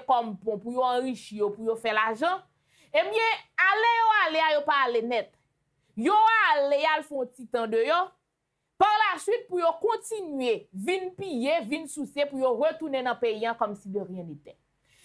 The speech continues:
Et journée jodi, en situation, y est là. M sonje Bob Z. Bob Z, nous tout connaissons Bob Z, le passé de présentation. Dans l'émission, il t'a fait, Bob Z te prend courage à deux bras. Pour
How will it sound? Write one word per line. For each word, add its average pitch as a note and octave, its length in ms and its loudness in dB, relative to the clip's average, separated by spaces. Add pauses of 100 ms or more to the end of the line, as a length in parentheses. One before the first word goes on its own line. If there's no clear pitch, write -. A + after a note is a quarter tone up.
Et D#4 160 2
journée G#4+ 600 0
jodi, D4 280 -2
en G#4+ 60 -2
situation, E4 840 -2
y B3+ 140 -2
est A#3 40 2
là. D#3+ 300 -2 (640)
M D#4+ 80 -4
sonje F#4+ 500 0 (320)
Bob C4+ 320 2
Z. G3 320 -8
Bob C#4+ 240 2
Z, E4+ 340 -2
nous C#4+ 60 -6
tout C4+ 220 -12
connaissons B3 200 -6
Bob A#3+ 200 -2
Z, B3 220 -2
le D4+ 80 -8
passé G#3 280 -4
de G3+ 100 0
présentation. G#3 840 -4 (480)
Dans D4+ 140 2 (180)
l'émission, G#4 360 -2 (120)
il G4 80 -4
t'a E4+ 140 2
fait, - 220 -2 (1120)
Bob F4+ 280 2
Z D4+ 80 -10
te E4+ 320 0
prend C#4+ 140 0
courage C4 340 -2 (120)
à A3+ 140 2
deux G#3 140 -2
bras. A#3 300 0 (800)
Pour G#4+ 140 6